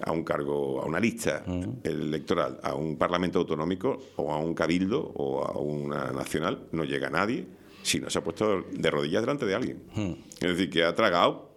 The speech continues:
Speaker 1: por algún sitio. Es decir, un número uno, dos, tres o cuatro de una lista del Parlamento de
Speaker 2: Ujú.
Speaker 1: Canarias o al cabildo o al Congreso de los Diputados.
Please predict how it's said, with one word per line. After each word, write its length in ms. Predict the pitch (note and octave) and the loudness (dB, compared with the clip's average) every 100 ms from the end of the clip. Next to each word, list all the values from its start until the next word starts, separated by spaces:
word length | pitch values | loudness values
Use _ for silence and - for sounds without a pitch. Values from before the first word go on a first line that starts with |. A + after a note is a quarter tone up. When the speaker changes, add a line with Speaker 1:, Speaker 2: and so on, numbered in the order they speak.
| _ | _
Speaker 1:
por 100 | F#2+ | 2
algún 220 | D#2+ D2 | 2 0
sitio. 220 | E2+ A#2 C#2+ | -2 0 0
Es 40 | |
decir, 200 | E2 - - - | 0 -4 -10 4
un 160 | D3 C#3 | 6 8
número 320 | C#3 A2 F2+ | 8 8 6
uno, 180 | D2 C#2+ | 4 -2
dos, 300 | F#2 A#2 - | 4 4 6
tres 220 | B2 G#2 - | 4 4 4
o 140 | G#2 - | 2 6
cuatro 440 | B2+ G#2 C2+ C#2 | 6 6 2 -6
de 160 | F2 G2 | 2 2
una 120 | G#2 | 4
lista 200 | G#2 G#2 | 0 -2
del 80 | F#2+ | 0
Parlamento 380 | F#2+ F#2 F#2 F#2 | 2 2 2 2
de 60 | |
Speaker 2:
Ujú. 80 | E2+ | 0
Speaker 1:
Canarias 280 | C#2 B1+ - - - - - - | 0 -2 -6 -12 -18 -18 -20 2
o 120 | G2+ | 8
al 80 | G#2 | 8
cabildo 440 | G#2+ G2+ D2 A1+ - - - - - - - - - - | 10 6 6 0 -12 -20 -20 -20 -20 -20 -20 -4 -4 2
o 100 | - | 6
al 80 | D#3+ | 8
Congreso 300 | G2 G#2+ B2+ | 8 4 4
de 0 | |
los 60 | G2+ | 2
Diputados. 400 | E2 D#2+ C3+ | 2 2 0